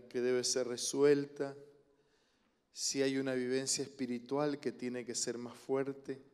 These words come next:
si hay un compromiso de fidelidad, si hay una renovación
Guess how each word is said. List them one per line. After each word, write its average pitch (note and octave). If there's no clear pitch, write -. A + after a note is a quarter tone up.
si -
hay C#3
un C3+
compromiso C3+
de C3
fidelidad, B2+
si -
hay D3+
una C#3+
renovación D3+